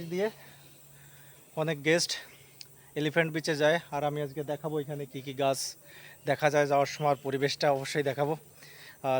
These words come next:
ততক্ষণে সবাই সাথে থাকবে। আমার সাথে যারা আছে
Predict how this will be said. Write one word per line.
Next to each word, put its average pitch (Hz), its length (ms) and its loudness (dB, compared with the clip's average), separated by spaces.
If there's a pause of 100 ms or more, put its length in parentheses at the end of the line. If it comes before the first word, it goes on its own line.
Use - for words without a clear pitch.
ততক্ষণে 143 440 -2
সবাই 147 200 -2
সাথে 139 220 -4
থাকবে। 139 220 2 (2000)
আমার 165 240 10 (1300)
সাথে 175 280 4
যারা 175 240 8
আছে 180 160 0